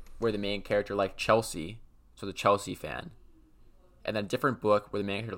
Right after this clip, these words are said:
the main character liked Arsenal, so I was an Arsenal fan too.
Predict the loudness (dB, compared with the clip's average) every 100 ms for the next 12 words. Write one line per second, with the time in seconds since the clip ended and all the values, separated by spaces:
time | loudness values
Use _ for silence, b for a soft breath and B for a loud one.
0 | -10 -10 -4 -4 -2 -2 0 0 0 0
1 | -2 -2 -6 -6 -4 -2 -2 -4 -6 -4
2 | -6 -4 -4 -4